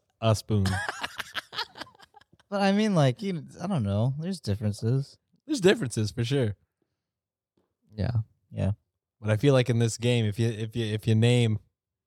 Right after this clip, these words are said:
Speaker 2: So that's what I was gonna ask is, like, if, like, how specific it was gonna get.
Speaker 3: Yeah.
Speaker 1: Mm.
Speaker 3: I have no
Speaker 2: Yeah.
Speaker 3: answers for that. <laughs>
Speaker 2: Sick.
Speaker 1: That's just the feeling
Speaker 3: It's
Speaker 1: you
Speaker 3: just,
Speaker 1: get.
Speaker 3: you know, like, if
Speaker 2: Mm.
Speaker 3: it's, like, we say something, it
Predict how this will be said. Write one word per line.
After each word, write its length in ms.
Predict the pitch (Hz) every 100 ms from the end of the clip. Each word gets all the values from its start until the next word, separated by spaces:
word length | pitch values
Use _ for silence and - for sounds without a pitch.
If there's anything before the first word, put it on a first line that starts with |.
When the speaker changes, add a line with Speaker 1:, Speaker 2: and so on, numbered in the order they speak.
| _ _ _ _ _ _ _ -
Speaker 2:
So 140 | 175
that's 160 | 165 147
what 60 |
I 40 | 180
was 100 | 147
gonna 140 | 131
ask 340 | 117 120 127 -
is, 80 | 107
like, 180 | 107 113
if, 220 | 110 104
like, 260 | 113 95
how 240 | - 117 110
specific 600 | - 110 - 110 - 104 _ _ _
it 80 | 107
was 140 | 101
gonna 200 | 101 95
get. 280 | 98 95 - -
Speaker 3:
Yeah. 240 | 104 104
Speaker 1:
Mm. 220 | 98 90 82 _ -
Speaker 3:
I 120 | 220
have 160 | 123 90
no 60 |
Speaker 2:
Yeah. 40 | 87
Speaker 3:
answers 380 | 101 - - -
for 140 | - -
that. 120 | - _ _ _ _ _ _ _ _ _ - - - - - 185 170 - - -
<laughs> 80 | -
Speaker 2:
Sick. 320 | - 123 107 -
Speaker 1:
That's 160 | 208 190
just 140 | 175
the 100 | -
feeling 420 | 147 139 139 131
Speaker 3:
It's 80 | 156
Speaker 1:
you 60 | -
Speaker 3:
just, 140 | 190
Speaker 1:
get. 120 | - 175
Speaker 3:
you 80 |
know, 140 | 170 120
like, 200 | 107 -
if 120 | 120
Speaker 2:
Mm. 60 | 131
Speaker 3:
it's, 320 | 165 - -
like, 360 | 113 107 - _ _ _ _ -
we 80 | 143
say 240 | - 123
something, 440 | 123 147 139 135
it 180 | 117 104